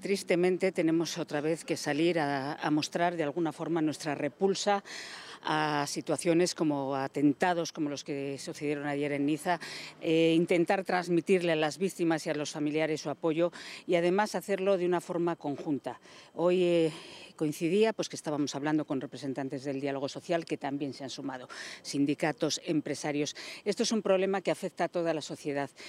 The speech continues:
y que yo creo que no tenemos, eh, que centralizarlo en ningún atentado en concreto. Lo que está muy claro es que estamos en un, este momento inmersos en una guerra global, es decir, igual que el mundo está globalizado, esta guerra lo está. No sabemos ni a qué causas obedece, no sabemos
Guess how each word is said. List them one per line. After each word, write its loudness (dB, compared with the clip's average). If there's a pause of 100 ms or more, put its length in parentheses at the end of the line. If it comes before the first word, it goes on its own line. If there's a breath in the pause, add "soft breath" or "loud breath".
(320 loud breath)
y 2
que 4
yo 6
creo 4
que 4
no 4
tenemos, 0
eh, 2 (200)
que 2
centralizarlo 0
en 4
ningún 4
atentado 0
en -6
concreto. -10 (300 loud breath)
Lo 2
que 0
está 0
muy 0
claro 2
es -6
que 0
estamos -2
en 0
un, -2
este -4
momento 0
inmersos -2
en 2
una 2
guerra 2
global, 2
es -8
decir, -10
igual -4
que -2
el 0
mundo -4
está -6
globalizado, -2
esta 0
guerra 0
lo 0
está. -4 (360 loud breath)
No 2
sabemos 2
ni 2
a 0
qué 0
causas 0
obedece, 2
no -4
sabemos -2